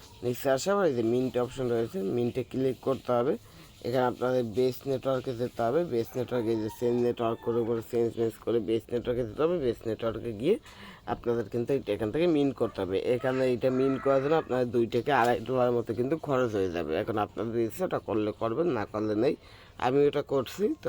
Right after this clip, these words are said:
আপনারা চাইলে করতে পারেন। আশা করি সম্পূর্ণ ডিটেলস A to Z বিস্তারিত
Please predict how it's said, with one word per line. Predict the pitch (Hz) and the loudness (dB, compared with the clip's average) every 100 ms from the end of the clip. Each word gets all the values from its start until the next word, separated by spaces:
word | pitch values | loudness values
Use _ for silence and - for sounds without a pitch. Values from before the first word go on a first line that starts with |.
| 110 | -4
আপনারা | - 110 107 | -2 -2 -2
চাইলে | 92 120 226 - 147 | -2 -2 -4 -4 -2
করতে | 131 104 | -2 -2
পারেন। | 85 64 - - - - - - 147 | -4 -4 -8 -14 -18 -18 -20 -6 -2
আশা | 151 180 | -2 2
করি | 190 175 | 2 2
সম্পূর্ণ | 160 147 175 180 143 | 0 2 2 2 2
ডিটেলস | 139 143 165 - - | 0 2 2 0 0
A | 131 139 | 0 0
to | 147 | 0
Z | 147 120 | 0 0
বিস্তারিত | 123 - - 143 | -6 -4 -2 0